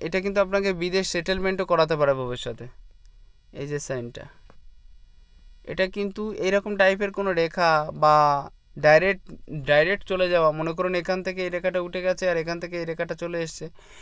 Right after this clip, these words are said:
এক্ষেত্রেও কিন্তু তাদের বিদেশ সেটেলমেন্ট যোগটা বেশি হয়ে থাকে। যাই হোক, শুক্রের ক্ষেত্রে এতটা খারাপ হলে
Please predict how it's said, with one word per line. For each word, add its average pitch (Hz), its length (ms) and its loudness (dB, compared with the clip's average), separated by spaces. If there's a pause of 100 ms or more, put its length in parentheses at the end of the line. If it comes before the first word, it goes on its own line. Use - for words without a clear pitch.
(220)
এক্ষেত্রেও 196 480 0
কিন্তু 202 280 0
তাদের 180 280 2
বিদেশ 165 320 0
সেটেলমেন্ট 156 600 -2
যোগটা 151 280 -2
বেশি 147 300 0
হয়ে 131 220 4
থাকে। - 280 -12 (1700)
যাই 170 260 2
হোক, 190 160 -4 (720)
শুক্রের 220 460 -4
ক্ষেত্রে 233 320 0
এতটা 202 380 4
খারাপ 170 360 2
হলে 139 440 -2